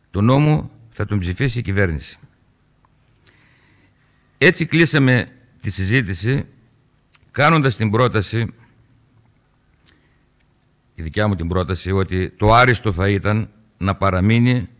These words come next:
και να συνεχίσει η δεϊά της Ορεστιάδος την αυτόνομη πορεία της. Αν όμως δεχθούν πιέσεις και οι ραοί και θα πρέπει να προτείνουν ή μία δεϊά σε επίπεδο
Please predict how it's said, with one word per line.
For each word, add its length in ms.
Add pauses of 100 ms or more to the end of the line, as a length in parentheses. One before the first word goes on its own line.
(140)
και 120
να 120
συνεχίσει 800 (120)
η 120
δεϊά 300
της 140
Ορεστιάδος 580
την 100
αυτόνομη 440
πορεία 320
της. 280 (600)
Αν 260
όμως 440 (640)
δεχθούν 440
πιέσεις 580
και 100
οι 140
ραοί 420 (1080)
και 100
θα 120
πρέπει 260
να 100
προτείνουν 640 (1120)
ή 200
μία 340
δεϊά 440
σε 220
επίπεδο 680